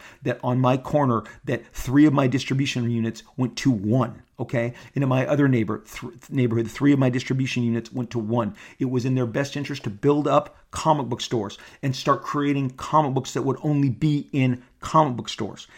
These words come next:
And today, obviously, we have crowd platforms, um, cr-, crowdfunding.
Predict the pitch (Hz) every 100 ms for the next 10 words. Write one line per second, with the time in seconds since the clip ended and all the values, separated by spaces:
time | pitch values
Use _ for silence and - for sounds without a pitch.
0 | - - 117 113 139 156 120 120 135 139
1 | 143 127 110 - 139 135 143 - _ -
2 | 151 147 - 156 151 156 - - - _
3 | - 135 110 104 - - - 143 143 131
4 | 160 156 156 160